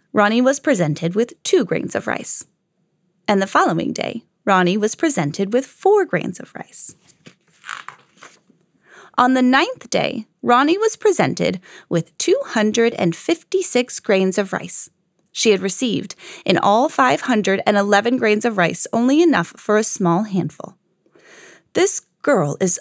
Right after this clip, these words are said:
honest, but not very clever," thought the Raja. "She would have gained more rice by keeping what fell into her skirt." On the twelfth day, Rani received two thousand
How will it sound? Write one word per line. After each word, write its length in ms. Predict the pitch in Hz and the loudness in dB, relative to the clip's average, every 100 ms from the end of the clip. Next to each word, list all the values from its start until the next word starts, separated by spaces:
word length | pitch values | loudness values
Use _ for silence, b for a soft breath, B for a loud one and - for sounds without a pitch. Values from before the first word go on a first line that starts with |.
| - | 0
honest, 500 | 170 147 156 - - - | 2 2 -4 -8 -6 -4
but 140 | - | 0
not 360 | 160 208 453 214 | 2 2 2 0
very 320 | 226 320 294 | 2 2 0
clever," 520 | - 185 233 156 - _ _ _ _ | -2 0 0 -2 -10 _ _ _ _
thought 200 | - 160 | -2 -2
the 80 | 175 | -2
Raja. 420 | - - - - - b b b | -2 -4 -4 -8 -8 b b b
"She 280 | - 339 294 | -2 0 4
would 160 | 226 | 2
have 160 | 208 202 | 2 2
gained 280 | 196 190 175 | 2 2 2
more 280 | 185 254 | 4 2
rice 340 | 208 214 294 - | 4 2 2 0
by 220 | 180 175 | 0 0
keeping 440 | - 285 302 311 | 0 -2 0 2
what 180 | 269 - | 2 0
fell 260 | - 190 226 | 0 2 2
into 160 | 269 | 2
her 160 | 254 285 | 0 -2
skirt." 580 | - - - 427 - - _ _ _ _ _ _ _ _ _ B B B B | -2 -2 0 0 -4 -20 _ _ _ _ _ _ _ _ _ B B B B
On 160 | 285 277 | 0 2
the 80 | 285 | 0
twelfth 560 | - 349 453 - - | -2 -2 -2 -4 -10
day, 220 | - - 277 277 _ _ - | -6 -4 -6 -8 _ _ -2
Rani 380 | 202 208 269 | 2 4 2
received 600 | 403 370 - 156 - - | 2 0 -2 -4 -6 -8
two 260 | - 277 403 | -6 -2 -2
thousand 640 | - - - - - - | -2 -6 -6 -8 -8 -8